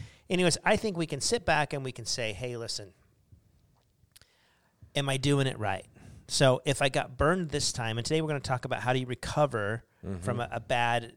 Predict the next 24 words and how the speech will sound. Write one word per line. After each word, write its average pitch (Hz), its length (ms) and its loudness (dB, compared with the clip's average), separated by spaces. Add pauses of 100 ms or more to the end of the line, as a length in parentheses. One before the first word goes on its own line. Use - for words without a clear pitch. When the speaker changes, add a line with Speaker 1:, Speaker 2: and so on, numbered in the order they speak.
Speaker 1:
tenant 123 420 -4
situation. 110 680 -4
How 120 140 -6
do 120 60 -6
you 123 60 -4
recover? 104 420 -8 (240)
If 143 140 0
I 151 60 4
got - 240 -2
burned 156 240 4
before, 143 340 0
I'm 127 140 2
in 127 100 -4
the 120 60 -4
middle 127 240 -2
of 123 100 -4
getting 120 240 -2
burned 113 300 -6
right 107 160 -6
now, 107 160 -6
how 123 200 -4
can 147 200 -8
I 143 80 -4
recover? 107 680 -6